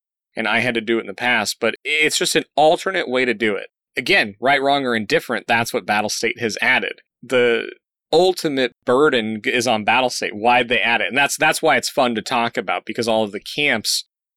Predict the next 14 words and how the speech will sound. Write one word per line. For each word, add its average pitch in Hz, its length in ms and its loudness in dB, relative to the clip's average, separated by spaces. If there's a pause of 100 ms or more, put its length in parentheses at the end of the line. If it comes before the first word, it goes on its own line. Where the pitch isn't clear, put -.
(140)
think 135 200 0
about 101 300 -2
this - 180 -6
differently. - 720 -6 (260)
Now, 127 240 0 (140)
you 117 420 -8
said 139 400 0
something 113 720 -2 (380)
that 110 480 0 (420)
just, 139 600 0
it, 135 180 0
it 151 180 0 (140)
triggered 147 840 0
something 123 800 -2